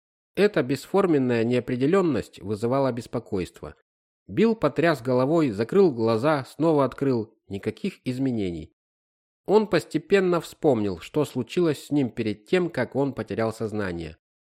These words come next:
Огненный шар, плывущий прямо на него. Его неуклюжие попытки увернуться.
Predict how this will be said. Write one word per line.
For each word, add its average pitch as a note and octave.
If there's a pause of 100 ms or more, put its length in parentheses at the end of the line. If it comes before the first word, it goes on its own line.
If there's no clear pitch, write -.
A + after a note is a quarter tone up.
(180)
Огненный E3
шар, A#2
плывущий A#2
прямо G#2+
на G#2
него. G2+ (340)
Его D#3
неуклюжие D3
попытки -
увернуться. A#2